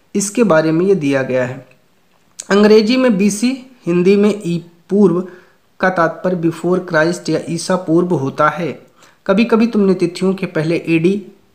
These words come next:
लिखा मिलता है, जिसे एनो डोमिनी कहते हैं, दो लैटिन शब्दों से बना है।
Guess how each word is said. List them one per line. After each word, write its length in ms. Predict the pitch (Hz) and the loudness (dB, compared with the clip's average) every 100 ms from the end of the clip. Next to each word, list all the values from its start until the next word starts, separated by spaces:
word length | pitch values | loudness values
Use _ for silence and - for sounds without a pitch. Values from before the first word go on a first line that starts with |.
| _ _ _ _ _ _ - | _ _ _ _ _ _ -10
लिखा 280 | 165 170 185 | -8 -4 -2
मिलता 340 | 180 170 175 | 0 0 0
है, 60 | 175 | -2
जिसे 280 | 165 - 180 | -4 -6 -2
एनो 160 | 170 160 | 0 2
डोमिनी 440 | 160 156 165 190 | 2 2 2 2
कहते 300 | 190 151 - | 0 -4 -4
हैं, 140 | 165 | -4
दो 160 | 147 190 | 2 2
लैटिन 380 | 208 175 175 175 | 4 2 0 -4
शब्दों 340 | 175 156 151 | -4 -6 -6
से 140 | 156 170 | -6 -4
बना 260 | 170 185 | -2 0
है। 140 | 165 | 0